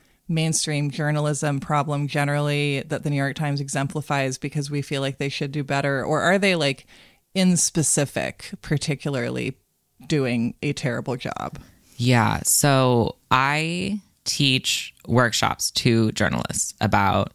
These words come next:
Speaker 2: trans coverage. And when I started teaching those workshops years ago, most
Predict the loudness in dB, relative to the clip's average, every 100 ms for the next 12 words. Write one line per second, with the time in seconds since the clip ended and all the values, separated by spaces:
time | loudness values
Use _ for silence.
0 | -6 0 2 2 0 -2 -2 -2 -4 -6
1 | 0 4 4 4 2 2 0 2 2 2
2 | 0 -2 -2 2 2 2 2 2 2 0
3 | 2 2 2 2 2 2 2 0 -2 2
4 | 6 8 6 4 0 -4